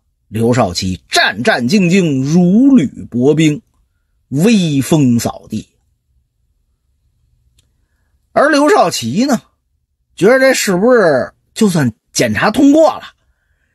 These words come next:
以后啊，咱还能洗心革面，重新做人？哈哈哈哈！马上呀就得到了一个惊喜。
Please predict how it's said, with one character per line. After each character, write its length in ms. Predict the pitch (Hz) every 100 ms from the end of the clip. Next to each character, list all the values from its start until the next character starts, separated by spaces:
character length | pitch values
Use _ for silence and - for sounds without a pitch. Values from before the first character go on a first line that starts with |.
| _
以 200 | - 165
后 240 | 233 285 185
啊， 220 | 208 147
咱 260 | - 214 240
还 160 | 233
能 220 | 240 247 226
洗 460 | - 175 143 135
心 300 | 214 311 302
革 220 | 220 247
面， 300 | 285 214 - _
重 480 | - - 214 285 294
新 320 | 277 277 277
做 240 | 262 160 131
人？ 320 | 139 262 254 _ _ _ _ _ _ _ _
哈 240 | - 170
哈 220 | 135 147
哈 180 | 123 131
哈！ 300 | 113 131 - _ _ _
马 340 | 123 127 117 123
上 300 | 247 202 _ _ _ _ _ _ -
呀 220 | 139 131
就 140 | 117
得 340 | - 127 117 143
到 160 | 117
了 100 | 95
一 160 | 101 123
个 220 | 113 - _ _
惊 240 | - 226
喜。 360 | 208 226 113